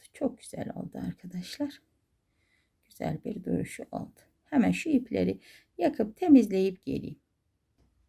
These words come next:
Evet arkadaşlar, yapmış olduğumuz modelimiz bu şekilde. Bakın çok güzel, çok zarif bir model oldu. İğneden tığa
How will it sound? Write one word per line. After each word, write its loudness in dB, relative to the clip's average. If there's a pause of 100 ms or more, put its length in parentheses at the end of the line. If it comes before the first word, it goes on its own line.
(400)
Evet 2
arkadaşlar, 4 (380)
yapmış 2
olduğumuz 8
modelimiz 6
bu 0
şekilde. -4
Bakın -6 (400)
çok -4
güzel, 2
çok 0
zarif 6
bir 2
model 2 (360)
oldu. 4 (400)
İğneden 8
tığa -4